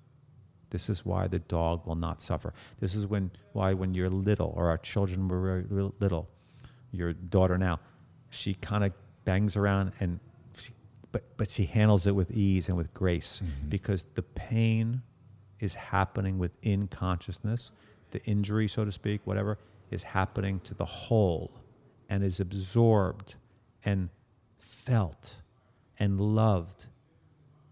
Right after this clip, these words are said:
Speaker 1: by the whole.
Speaker 2: Mm.
Speaker 1: And we have for-, we have forgotten this. Why would you go to a,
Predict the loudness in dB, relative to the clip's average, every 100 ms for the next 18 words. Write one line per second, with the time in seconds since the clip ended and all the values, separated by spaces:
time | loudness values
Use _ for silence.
0 | -20 -20 _ -2 2 2 2 -2 0 0
1 | 0 -6 -8 -4 -2 -4 -6 -2 -2 0
2 | -2 -6 -12 -14 -8 -8 -6 -6 -4 -4
3 | -4 -2 0 2 0 -2 -4 -2 -2 0
4 | 0 -2